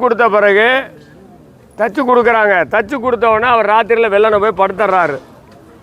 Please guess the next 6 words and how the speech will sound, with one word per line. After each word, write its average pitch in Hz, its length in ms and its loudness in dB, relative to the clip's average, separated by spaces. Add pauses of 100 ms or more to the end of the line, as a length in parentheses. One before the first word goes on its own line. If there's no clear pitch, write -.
(200)
படுத்த 254 300 0 (140)
உடனே 233 280 0 (200)
காலையில 226 300 2 (100)
வெள்ளனை 233 340 0
எந்திரிச்சு 214 280 -2 (100)
மூணு 247 160 0